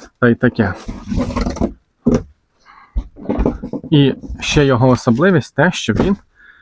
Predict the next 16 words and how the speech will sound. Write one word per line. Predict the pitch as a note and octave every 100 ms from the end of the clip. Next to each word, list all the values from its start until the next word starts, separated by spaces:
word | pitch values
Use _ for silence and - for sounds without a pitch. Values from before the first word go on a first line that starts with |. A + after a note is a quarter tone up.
| _ G#2+
Made | G#2 A2+ C#3
in | F3 F3+ - - - G2+
U | A2
S | D#3 -
A. | - - - - - _ _ _ _ _ _ _ -
Ось | G#2
бачите, | G2+ D3 - - - - - - - - - -
ось | A2
така | - -
велика | A#2 A#2 A2 G#2+
наклеєчка. | G#2+ G#2+ G2 - - - - _ _ - - - _ -
Made | A#2 A#2+
in | D3+ D#3
U | E3+
S | F3+
A. | A3